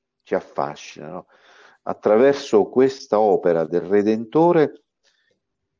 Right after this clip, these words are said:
e ci, <laughs> si sono ottenuti due, due risultati.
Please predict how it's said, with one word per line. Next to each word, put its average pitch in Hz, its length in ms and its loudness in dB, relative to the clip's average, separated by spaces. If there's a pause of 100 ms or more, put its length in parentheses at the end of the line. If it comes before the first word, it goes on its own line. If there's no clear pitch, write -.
(120)
e - 140 -4
ci, 143 200 2
<laughs> 139 220 0
si - 160 -10
sono 135 200 2
ottenuti 131 440 -4
due, 131 400 4
due 139 160 2
risultati. 101 800 -2